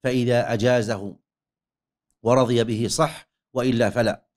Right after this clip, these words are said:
قال رحمه الله: "والأمر بعد الحظر يرده إلى ما كان عليه قبل ذلك".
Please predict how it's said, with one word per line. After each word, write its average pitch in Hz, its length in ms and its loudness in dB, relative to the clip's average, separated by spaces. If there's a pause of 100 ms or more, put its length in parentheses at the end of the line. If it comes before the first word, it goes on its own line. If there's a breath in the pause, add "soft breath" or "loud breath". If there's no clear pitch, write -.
(420)
قال 135 240 4
رحمه 127 300 0
الله: 127 240 0
"والأمر 143 880 0 (460)
بعد 117 480 -4
الحظر 131 800 -2 (4000)
يرده 139 960 6 (300)
إلى 135 280 6
ما 127 160 4
كان 127 320 0
عليه 117 360 0
قبل 104 240 -2
ذلك". 101 540 -2